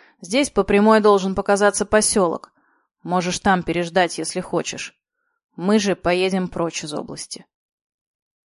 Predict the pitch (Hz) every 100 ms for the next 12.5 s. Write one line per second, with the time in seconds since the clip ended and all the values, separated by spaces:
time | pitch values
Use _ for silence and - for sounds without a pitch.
0 | _ 165 180 190 247 196 - - 175 175
1 | 165 - 170 160 151 - 165 170 151 156
2 | 160 151 214 233 226 - 202 _ _ _
3 | _ _ 202 214 196 - 143 139 - _
4 | _ _ _ _ _ - 175 175 196 170
5 | 156 - 170 170 165 - 185 196 - 196
6 | 165 160 175 170 180 170 170 147 - -
7 | - _ _ _ _ _ _ 175 175 -
8 | 175 - 185 196 175 - 165 180 180 180
9 | 170 165 170 208 - 160 - _ _ 180
10 | 190 196 190 233 - 185 175 170 170 247
11 | 240 190 - - _ _ 175 185 180 170
12 | 165 160 202 226 208